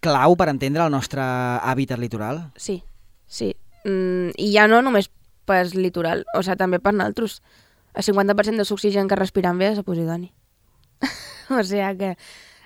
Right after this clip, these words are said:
Speaker 2: per naltros també és bastant important.
Speaker 1: Caram.
Speaker 2: I, a més, mitiga el canvi climàtic.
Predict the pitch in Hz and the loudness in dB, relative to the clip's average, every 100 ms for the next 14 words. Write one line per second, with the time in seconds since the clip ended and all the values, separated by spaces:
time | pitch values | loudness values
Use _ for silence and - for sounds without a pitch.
0 | _ 208 208 202 202 214 208 190 196 202 | _ 0 2 4 2 0 0 -2 -2 -2
1 | 190 180 180 196 190 - _ _ _ _ | -2 -2 -2 -2 -2 -8 _ _ _ _
2 | - 87 82 80 _ _ - 214 208 190 | -18 -14 -14 -16 _ _ -2 0 2 2
3 | - 196 190 180 180 190 - 196 190 185 | 2 4 4 2 -2 -4 -6 -2 -2 0
4 | 175 - 190 175 175 175 190 196 - | -2 -2 -6 -4 -2 -2 -2 -4 -8